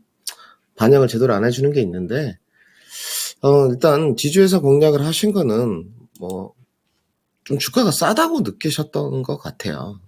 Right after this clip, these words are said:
어, 그때 박스권 횡보를 좀 하락할 때 접근 포인트를 좀 잡으신 것 같고,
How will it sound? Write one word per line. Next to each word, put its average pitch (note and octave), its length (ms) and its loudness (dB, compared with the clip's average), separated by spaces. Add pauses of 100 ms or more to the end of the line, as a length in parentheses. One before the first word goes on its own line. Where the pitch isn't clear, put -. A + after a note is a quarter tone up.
어, F2+ 200 -20 (120)
그때 G2+ 420 -4
박스권 B2 480 0
횡보를 C3+ 420 4
좀 A2+ 200 -4
하락할 B2+ 560 -2
때 F#2+ 420 -2 (600)
접근 A#2+ 340 -2
포인트를 A#2+ 400 0
좀 G2+ 160 -2
잡으신 G#2 460 -2
것 A#2 100 -4
같고, G2+ 560 -4